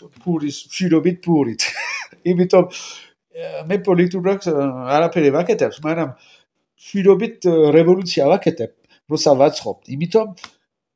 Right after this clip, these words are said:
ჩემი საქმე არის, რომ პატივისცემა მქონდა ნიადაგზე, ხორბალზე, საქმეზე, გაიგე?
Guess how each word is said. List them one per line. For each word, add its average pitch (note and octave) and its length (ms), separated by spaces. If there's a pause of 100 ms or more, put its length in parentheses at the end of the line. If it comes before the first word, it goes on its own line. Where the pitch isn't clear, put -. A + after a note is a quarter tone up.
(640)
ჩემი F3 240
საქმე F#3 320
არის, G3 280 (240)
რომ D#3+ 200
პატივისცემა F3+ 680
მქონდა F3 420 (320)
ნიადაგზე, C#3+ 680 (260)
ხორბალზე, D3 760 (560)
საქმეზე, B2+ 580 (120)
გაიგე? B2 460